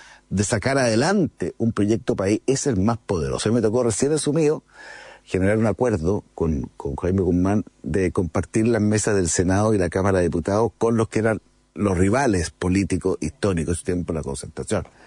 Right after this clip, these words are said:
Y fue básicamente para generar un escenario de país en donde pudiéramos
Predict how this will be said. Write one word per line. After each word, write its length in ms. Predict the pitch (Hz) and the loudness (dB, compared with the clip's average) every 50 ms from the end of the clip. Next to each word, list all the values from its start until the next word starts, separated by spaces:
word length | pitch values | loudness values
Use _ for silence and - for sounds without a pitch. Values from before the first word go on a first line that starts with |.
| - - _ _ _ _ - | -20 -20 _ _ _ _ -2
Y 80 | - 101 | -2 0
fue 140 | - 127 127 | 0 2 0
básicamente 640 | 147 170 - 180 - 175 156 156 165 170 - - | 2 2 0 0 0 0 0 0 0 0 -2 -2
para 220 | - 127 113 117 107 | -2 0 0 -2 -2
generar 560 | - - 117 107 107 98 - 147 165 - - - | -2 -2 0 0 2 2 2 0 0 -4 -6 -4
un 160 | - 123 127 | -2 0 0
escenario 480 | 117 - - 107 110 123 131 139 139 127 | 0 0 -2 0 0 2 2 2 2 2
de 100 | 120 107 | 2 0
país 520 | - 98 95 101 131 170 151 - - - _ _ _ _ _ _ _ _ _ _ _ | 0 0 2 2 2 2 0 -4 -10 -14 _ _ _ _ _ _ _ _ _ _ _
en 100 | - 107 | -2 0
donde 200 | 110 110 110 110 | 2 2 2 0
pudiéramos 540 | 90 107 113 123 135 156 165 156 143 - - | 0 0 0 2 2 2 0 0 -2 -4 -8